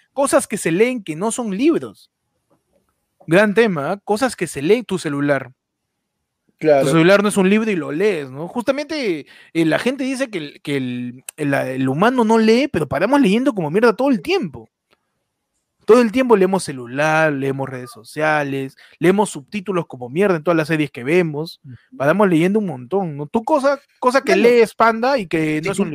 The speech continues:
Speaker 1: libro?
Speaker 2: ti-, titulares.
Speaker 1: Mm.
Speaker 2: Puedes estar
Speaker 1: Como
Speaker 2: leyendo todo el
Speaker 1: mierda.
Speaker 2: día titulares, todo el tiempo.
Speaker 1: Ah.
Speaker 2: No, no, y nunca te hace la noticia, ¿no? Te quedas solamente con el titular
Speaker 1: <laughs> Y
Speaker 2: y
Speaker 1: con el
Speaker 2: las
Speaker 1: titular, nada más,
Speaker 2: Claro.
Speaker 1: ahí estás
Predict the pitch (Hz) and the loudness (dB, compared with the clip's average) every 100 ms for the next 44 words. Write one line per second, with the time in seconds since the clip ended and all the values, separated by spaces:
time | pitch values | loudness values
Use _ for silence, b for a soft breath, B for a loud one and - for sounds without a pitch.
0 | 127 - - _ _ 185 185 247 320 165 | -10 -12 -16 _ _ -10 -6 -2 -2 -2
1 | 165 - _ _ - - _ _ _ - | -8 -16 _ _ -18 -18 _ _ _ -16
2 | 190 262 240 170 127 _ _ _ _ _ | -14 -12 -14 -16 -20 _ _ _ _ _
3 | _ _ - 226 156 254 240 190 226 165 | _ _ -2 0 4 4 4 4 4 4
4 | 247 226 214 156 220 233 - 233 220 247 | 0 -4 -6 0 2 2 -2 0 0 0
5 | 254 165 160 180 202 208 208 202 220 254 | -2 -4 -8 -4 -2 -2 -2 2 4 4
6 | 247 240 233 180 175 247 208 214 208 202 | 2 4 4 4 0 -2 0 0 -2 -4
7 | 208 220 226 226 233 202 175 151 220 - | -4 -4 -4 -4 -6 -8 -10 -8 -4 -2
8 | 208 208 233 - 180 165 160 233 214 208 | 0 2 2 2 -2 0 4 4 6 4
9 | 214 247 226 190 214 208 | 4 2 -2 -6 -10 -8